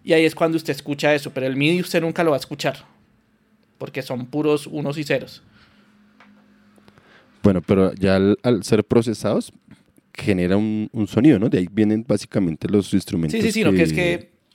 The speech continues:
Speaker 1: es, eso es, eso es algo que confunde a la gente, pero eso ya no es midi. Ya cuando usted lo procesa es porque un sintetizador cogió el midi y lo convirtió en, en audio, en una
Speaker 2: Bueno.
Speaker 1: señal.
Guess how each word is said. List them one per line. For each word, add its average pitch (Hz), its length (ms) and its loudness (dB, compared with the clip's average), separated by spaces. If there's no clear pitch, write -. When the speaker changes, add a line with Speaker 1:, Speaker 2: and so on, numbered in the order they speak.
Speaker 1:
es, 160 300 -6
eso 165 220 0
es, 165 200 -6
eso 170 180 -6
es 175 60 -6
algo 180 180 -2
que 185 100 -12
confunde 147 360 -4
a - 20 2
la 160 100 0
gente, 139 300 -6
pero - 160 -10
eso 147 100 -6
ya 147 120 2
no 160 60 0
es 151 80 0
midi. 160 360 -2
Ya 131 260 -8
cuando 151 220 0
usted 151 180 -2
lo 139 100 -2
procesa 147 360 -2
es 147 80 -6
porque - 240 -4
un 139 80 -4
sintetizador 139 800 -2
cogió 151 240 4
el 156 100 4
midi 170 240 0
y 160 140 -6
lo 135 140 -2
convirtió 123 420 -10
en, 120 220 -12
en 131 120 -6
audio, - 240 -6
en 131 60 -12
una 131 100 -6
Speaker 2:
Bueno. 131 140 -6
Speaker 1:
señal. - 320 -6